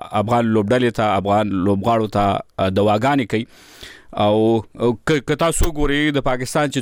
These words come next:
څومره هم، آه، لوبغاړي دي، رسنۍ دي، که د پاکستان دي، که د نورو هیوادونو دي، په هغې کې هم دغه یوه خبره کیږي چې، آه، افغان لوبډلې د بریا څه کوم وجوهات دي، نو په هغې کې د هغوی یونټي ده، په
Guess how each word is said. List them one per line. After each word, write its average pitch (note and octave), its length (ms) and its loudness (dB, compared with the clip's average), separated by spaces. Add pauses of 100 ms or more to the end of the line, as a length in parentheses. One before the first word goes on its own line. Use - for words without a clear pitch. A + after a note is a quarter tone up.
څومره D#3+ 220 0
هم، C3+ 300 0
آه، G#2 540 0
لوبغاړي A2+ 560 2
دي، G2+ 220 0
رسنۍ A2+ 480 2
دي، G2+ 280 -2 (100)
که G#2+ 80 -2
د G2+ 200 2
پاکستان G#2+ 600 0
دي، G2+ 220 0
که - 140 -2
د G#2+ 60 0
نورو E3 260 2
هیوادونو C3+ 440 0
دي، B2 140 -2 (340)
په F3 60 2
هغې A3 120 0
کې A3 100 -2
هم G#3+ 100 0
دغه G#3 160 0
یوه F#3+ 200 2
خبره E3 320 -2
کیږي D3+ 380 0
چې، C#3 160 -2 (480)
آه، B2 240 2
افغان F3 280 0
لوبډلې E3+ 340 2
د D3 100 0
بریا C#3+ 520 0 (400)
څه - 260 -6
کوم D#3 180 0
وجوهات C3+ 500 2 (100)
دي، A2+ 80 -2
نو G#2+ 100 -2
په G#2+ 160 0
هغې C#3+ 120 -2
کې - 140 -4
د B2 60 0
هغوی A#2 320 2
یونټي C3+ 420 0
ده، A2+ 280 0
په - 120 -6